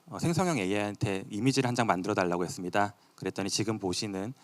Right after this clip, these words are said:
어, 이런 이미지를 하나 만들어 줬는데요. 영수증을,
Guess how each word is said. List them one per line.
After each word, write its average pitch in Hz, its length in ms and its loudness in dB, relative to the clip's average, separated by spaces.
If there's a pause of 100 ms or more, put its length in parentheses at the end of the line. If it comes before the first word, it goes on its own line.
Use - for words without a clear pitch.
(360)
어, 87 60 -6
이런 101 240 0
이미지를 110 340 0
하나 123 100 4
만들어 92 320 -2
줬는데요. 90 600 0 (680)
영수증을, 139 760 4